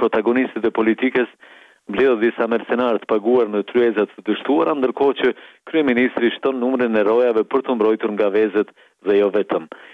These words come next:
Kjo skem anarkie e politikës kosovare, siç thekson e përditshmja Kosova sot, shpejt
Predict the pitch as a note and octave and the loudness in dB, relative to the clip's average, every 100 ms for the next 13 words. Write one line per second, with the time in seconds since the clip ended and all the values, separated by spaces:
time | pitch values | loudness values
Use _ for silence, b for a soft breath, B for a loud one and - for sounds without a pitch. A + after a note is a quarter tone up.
0 | B - A#2+ A2+ - C3+ B2+ - B2+ A2+ | B -4 -2 -2 -2 0 -2 -4 -2 0
1 | G#2+ - C#3 A#2+ A2+ - A#2 - A2+ A2 | -2 0 2 4 2 0 -2 0 0 0
2 | B2+ A2 - B2+ - B2+ G#2 G2+ A#2+ - | 0 -2 0 -4 -2 0 0 2 0 -2
3 | _ - - A2+ - A2 - C3 A2 A2 | _ -20 -6 -2 0 -2 0 -2 0 0
4 | G#2+ A#2+ - A2 G2+ G#2 A#2 G#2+ G#2 C3+ | -2 -4 -2 -2 -2 -2 0 0 0 -2
5 | B2+ B B B - C#3+ C#3 C3+ | -2 B B B -12 -2 0 0